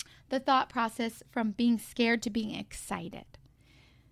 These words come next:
that's gonna make all the difference. I was listening to a podcast one day. I, it was probably Brendon Burchard,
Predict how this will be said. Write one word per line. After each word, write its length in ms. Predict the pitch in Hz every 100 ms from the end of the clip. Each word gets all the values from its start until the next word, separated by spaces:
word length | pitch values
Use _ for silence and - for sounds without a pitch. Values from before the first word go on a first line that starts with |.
| _ _ -
that's 340 | 190 240 262
gonna 180 | - 254
make 240 | 220 214
all 160 | - 190
the 100 | 190
difference. 560 | - 180 - - - - _ _ _ _ - - - _ -
I 180 | - 359
was 240 | 403 381
listening 640 | 254 240 233 247 220 214 202
to 680 | - - 208 208 190 - - _ -
a 80 |
podcast 600 | 196 - 202 196 202 202
one 160 | 202 196
day. 180 | 202 196
I, 120 | 180
it 100 | 208
was 120 | 208
probably 380 | - 277 294 370
Brendon 320 | 247 240 240
Burchard, 580 | 220 208 - 202 196 208